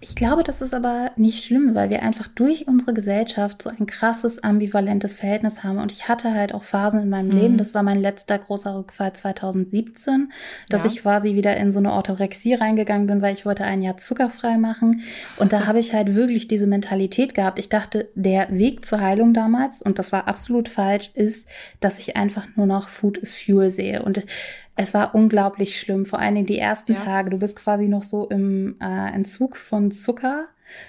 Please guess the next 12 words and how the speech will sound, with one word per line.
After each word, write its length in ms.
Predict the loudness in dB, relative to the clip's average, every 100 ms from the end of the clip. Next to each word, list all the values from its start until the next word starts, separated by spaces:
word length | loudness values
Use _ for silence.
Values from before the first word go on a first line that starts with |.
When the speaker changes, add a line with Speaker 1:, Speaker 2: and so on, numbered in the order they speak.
| _ -2
Speaker 1:
ähm, 300 | 0 2 2
Speaker 2:
Mhm. 40 |
Speaker 1:
bist 220 | 0 -2
total 400 | -6 -4 -2 2
low 160 | 4 2
energy. 420 | 2 2 0 -2 -2
Und 100 | 0
dann 160 | 0
waren 160 | 0 -2
wir 80 | -2
in 160 | -4
Amsterdam, 880 | -2 -4 -2 -4 -2 0 2 0